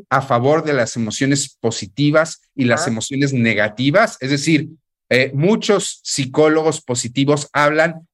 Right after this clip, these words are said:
Speaker 1: de que en la vida hay que tener un balance de cuatro a uno, cinco a uno de emociones positivas versus emociones negativas. Lo segundo que se encuentra a esta edad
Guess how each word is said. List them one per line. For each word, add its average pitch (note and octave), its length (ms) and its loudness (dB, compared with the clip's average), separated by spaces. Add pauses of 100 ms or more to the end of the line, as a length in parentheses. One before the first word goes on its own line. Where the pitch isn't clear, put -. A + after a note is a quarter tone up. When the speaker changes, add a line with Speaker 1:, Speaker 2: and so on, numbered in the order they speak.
(160)
Speaker 1:
de B2+ 160 -2
que C3 80 -2
en C3+ 100 2
la C3 120 2
vida E3 300 2
hay D#3+ 120 0
que E3 100 -8
tener C#3+ 300 0
un D3+ 100 0
balance C3 480 0
de A#2+ 180 -4 (120)
cuatro C#3+ 440 0
a - 20 2
uno, C3 360 -2
cinco D3 460 -2
a A#2 80 4
uno C3+ 460 0 (260)
de C3+ 300 2
emociones B2+ 500 -2
positivas A#2 720 -2
versus A#2 460 -2
emociones G#2 420 -6
negativas. G2+ 720 -4 (340)
Lo D#3 140 4
segundo G3 480 2
que F3+ 120 -4
se E3+ 100 -4
encuentra E3+ 420 0
a D#3+ 40 2
esta E3 200 -2
edad D3 320 0